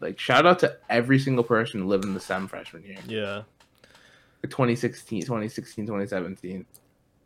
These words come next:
Speaker 2: Well, Peter, you have any, uh, last words for the audience?
Speaker 1: Um, yeah, I think it's very funny that you can't see what I'm doing right now. I could be doing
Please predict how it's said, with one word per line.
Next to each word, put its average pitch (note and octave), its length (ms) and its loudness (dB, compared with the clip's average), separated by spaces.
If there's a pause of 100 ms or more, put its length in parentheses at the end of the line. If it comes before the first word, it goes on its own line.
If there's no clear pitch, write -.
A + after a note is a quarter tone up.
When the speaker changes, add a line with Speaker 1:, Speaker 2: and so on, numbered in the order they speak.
(1300)
Speaker 2:
Well, C3 80 -6
Peter, D#3+ 220 2
you D3 100 6
have D#3 80 4
any, E3 120 4
uh, D3+ 140 8
last C3+ 380 2
words D3 460 -4
for - 160 -10
the B2+ 120 -2
audience? D#3+ 580 -6 (600)
Speaker 1:
Um, C#3 400 6
yeah, A#2 400 6
I B2 100 2
think E3 160 6
it's C#3 100 4
very B2+ 180 6
funny B2+ 200 2
that A#2+ 80 6
you A#2 120 4
can't B2+ 240 2
see C3+ 80 4
what A#2 80 4
I'm G#2+ 80 -2
doing A2+ 200 2
right G#2 160 0
now. G2+ 140 -2
I A2+ 60 0
could C3+ 260 0
be C#3 100 4
doing B2+ 280 4